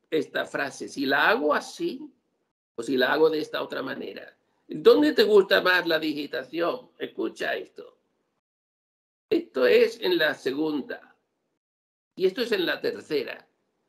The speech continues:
"¿Cuál crees tú que debo de hacer?". Yo me creía que me estaba preguntando, eh, porque quería saber mi opinión para él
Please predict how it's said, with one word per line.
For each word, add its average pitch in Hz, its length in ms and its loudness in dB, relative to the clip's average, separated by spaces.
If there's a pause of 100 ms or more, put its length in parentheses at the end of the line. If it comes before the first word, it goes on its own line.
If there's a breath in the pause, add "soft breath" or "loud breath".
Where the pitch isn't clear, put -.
(260)
"¿Cuál 208 260 4
crees 226 300 4
tú 185 180 0
que 160 140 2
debo 156 260 0
de 139 100 -8
hacer?". 127 360 -8
Yo 151 140 0
me 202 120 0
creía 185 380 0
que 196 100 -6
me 170 100 -6
estaba 160 320 -6
preguntando, 151 800 -6 (1080)
eh, 131 680 0
porque 147 280 -4
quería 151 320 -2
saber 147 420 0
mi 139 160 -2
opinión 131 720 -4 (480)
para 135 360 -2
él 160 400 0